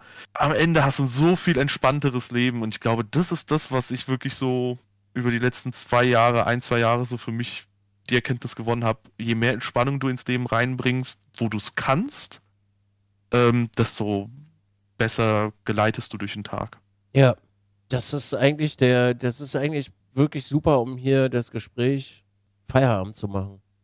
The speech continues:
Speaker 2: Ich glaub, es kann heute, es, es kann nicht weiser werden, Dave.
Speaker 1: <laughs>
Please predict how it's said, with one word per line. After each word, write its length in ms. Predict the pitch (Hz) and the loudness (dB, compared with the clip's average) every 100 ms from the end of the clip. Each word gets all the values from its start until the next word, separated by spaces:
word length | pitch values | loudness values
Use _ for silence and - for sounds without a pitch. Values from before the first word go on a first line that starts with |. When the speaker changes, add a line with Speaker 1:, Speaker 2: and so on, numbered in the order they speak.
| _ - | _ -4
Speaker 2:
Ich 100 | - | 2
glaub, 180 | 135 139 | 4 4
es 140 | - | 2
kann 260 | 147 156 131 | 0 0 4
heute, 400 | 147 151 147 120 | 4 4 2 2
es, 200 | 127 - | 0 -2
es 260 | - 147 - | -4 -2 0
kann 240 | - 185 | 2 2
nicht 240 | 214 208 - | 2 0 4
weiser 400 | 156 170 131 101 | 4 4 2 2
werden, 280 | 95 95 92 | -2 -4 -6
Dave. 280 | 92 95 - _ _ _ _ | -4 -6 -8 _ _ _ _
Speaker 1:
<laughs> 60 | - | -10